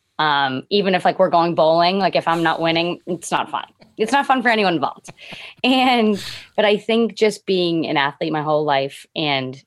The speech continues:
trying to excel at whatever sport I was playing, um,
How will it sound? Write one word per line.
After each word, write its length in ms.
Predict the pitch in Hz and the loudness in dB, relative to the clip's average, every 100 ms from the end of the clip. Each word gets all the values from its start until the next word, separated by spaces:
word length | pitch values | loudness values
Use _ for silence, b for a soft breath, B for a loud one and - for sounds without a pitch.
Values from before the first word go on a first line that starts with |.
| _ | _
trying 540 | - 196 151 151 143 139 | -4 0 0 0 -2 -4
to 180 | - 156 | -4 -4
excel 580 | 135 - 185 147 131 131 | -4 -2 2 2 2 2
at 160 | 135 139 | 0 0
whatever 320 | 143 139 147 | 0 0 -2
sport 320 | - 151 139 | -4 -2 -2
I 60 | 131 | -2
was 140 | 139 | -6
playing, 520 | - 139 139 135 147 - b b b - | -6 -4 -2 -4 -6 -12 b b b -6
um, 300 | 139 131 | -6 -6